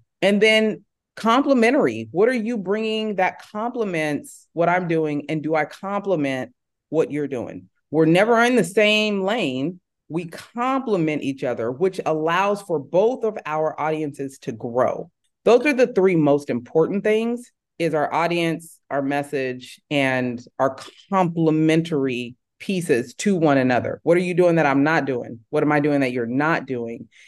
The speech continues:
And how do we make that work? And if you look at most brand partnerships and collaborations, that's exactly what's going on, whether it's with an alcohol company, athletic company,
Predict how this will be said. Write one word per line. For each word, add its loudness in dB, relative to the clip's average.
And -2
how 2
do 6
we 0
make 2
that -4
work? -2
And 4
if 2
you -2
look 2
at 2
most 2
brand -2
partnerships -4
and -8
collaborations, -2
that's -2
exactly 0
what's -6
going 0
on, 0
whether 0
it's -10
with -4
an -8
alcohol -2
company, -4
athletic -4
company, -6